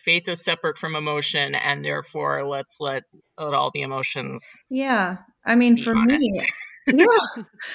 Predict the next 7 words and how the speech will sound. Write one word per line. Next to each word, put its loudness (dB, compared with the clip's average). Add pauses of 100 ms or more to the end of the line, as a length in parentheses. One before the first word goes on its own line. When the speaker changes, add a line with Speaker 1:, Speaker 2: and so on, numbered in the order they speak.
(500)
Speaker 2:
I 6
definitely, 4
I 8
mean, 6
I, 2
I 6
guess 4